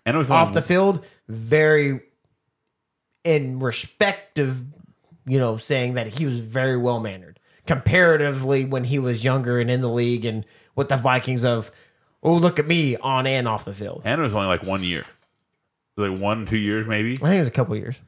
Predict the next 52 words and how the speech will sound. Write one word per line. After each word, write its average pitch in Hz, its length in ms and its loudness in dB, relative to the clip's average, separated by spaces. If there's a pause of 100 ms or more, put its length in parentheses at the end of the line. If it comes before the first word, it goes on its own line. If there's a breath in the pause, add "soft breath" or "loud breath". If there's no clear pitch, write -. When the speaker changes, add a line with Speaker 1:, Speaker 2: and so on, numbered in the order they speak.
(300)
Speaker 1:
No, 139 180 0
it, 113 180 -2
the 92 120 -4
first 147 280 0
year 165 100 0
they 156 100 4
signed 117 320 0
him, 95 160 -8
he 92 360 -6 (840)
broke 117 280 -2
the 107 100 -4
touchdown 87 480 -2
record 82 440 -8 (640)
or 90 120 -6
whatever, 82 440 -4 (680)
and 87 320 -4 (180)
they 87 220 -2
made 104 240 0
it - 200 -4
to 123 200 0
the 117 100 -4
Super 107 280 -2
Bowl 98 180 0
against 92 260 -8
the 101 60 -8
Giants 87 580 -6 (180)
and 78 140 -14
lost. - 440 -10
Speaker 2:
Yeah. 117 720 0
Speaker 1:
And 95 80 -4
I, 98 420 0
I'm 87 80 -2
Speaker 2:
Makes 85 100 -12
Speaker 1:
pretty 120 140 0
Speaker 2:
me 120 80 -6
Speaker 1:
sure - 100 2
that - 80 0
was 101 160 -2
Speaker 2:
healthy. 104 160 -6
Speaker 1:
either, 101 280 -2 (600)
either 95 180 -2
one 131 240 -4
year 156 140 -2
or - 40 0
two - 200 -6
years 85 340 -8
max. 92 360 -6
And - 120 -10
Speaker 2:
I'm 123 60 -2
not 113 160 -2
Speaker 1:
I 95 60 0
think 147 400 -6